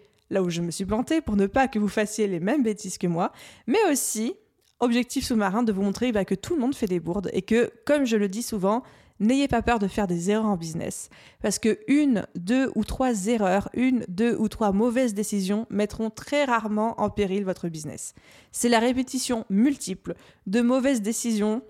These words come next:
qui sont toujours les mêmes souvent, qui est dangereuse pour votre business. Donc c'est le moment de faire péter votre meilleur plaid, de siroter votre meilleur lait de poule s'il y a encore des gens qui boivent ça en deux mille vingt et un, et de savourer le goût de l'échec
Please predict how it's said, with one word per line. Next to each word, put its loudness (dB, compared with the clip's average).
qui -2
sont -2
toujours -2
les 0
mêmes 2
souvent, -4
qui -2
est 2
dangereuse -2
pour -10
votre -4
business. -12
Donc 2
c'est 0
le 4
moment 2
de 0
faire -2
péter -2
votre 0
meilleur 0
plaid, -2
de 4
siroter 0
votre 0
meilleur 2
lait 2
de -14
poule 2
s'il -4
y -2
a 2
encore 0
des 2
gens 2
qui -4
boivent 0
ça 0
en 2
deux 4
mille 4
vingt 0
et 0
un, -2
et 6
de 2
savourer 2
le 4
goût 0
de 0
l'échec -2